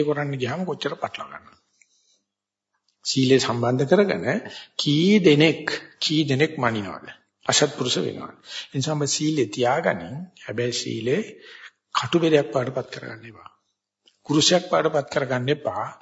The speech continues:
සීලය තියාගන්නේ සමාධියට වෙන විදිහට කියනවා හිතේ විපිලිස ප්‍රභාවය නැති කිරීමට උපකරණයක් විදියට."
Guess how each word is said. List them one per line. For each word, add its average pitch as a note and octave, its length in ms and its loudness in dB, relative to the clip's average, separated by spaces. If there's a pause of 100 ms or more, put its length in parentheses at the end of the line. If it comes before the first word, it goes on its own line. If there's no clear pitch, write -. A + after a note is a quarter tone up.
(260)
සීලය D#3 320 4
තියාගන්නේ D3+ 480 2
සමාධියට C3+ 640 2
වෙන C3+ 200 0
විදිහට C#3 320 -4
කියනවා D#3 300 -6
හිතේ D3+ 460 -4
විපිලිස D3 400 -2
ප්‍රභාවය E3+ 560 4
නැති D#3 340 2
කිරීමට F#3+ 440 2
උපකරණයක් E3 580 2
විදියට." - 360 -20